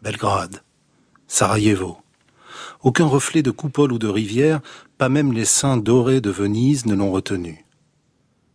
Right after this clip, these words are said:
Seule peut-être la Suisse, un instant, l'aurait tenté.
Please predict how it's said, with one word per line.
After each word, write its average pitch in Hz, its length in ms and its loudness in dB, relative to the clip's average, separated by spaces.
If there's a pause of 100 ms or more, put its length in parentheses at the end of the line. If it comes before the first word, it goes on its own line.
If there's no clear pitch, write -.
(140)
Seule 120 400 2
peut-être 117 340 -2
la 113 120 0
Suisse, - 360 -2
un 104 140 0
instant, 104 360 -2
l'aurait 98 220 -4
tenté. 95 460 -6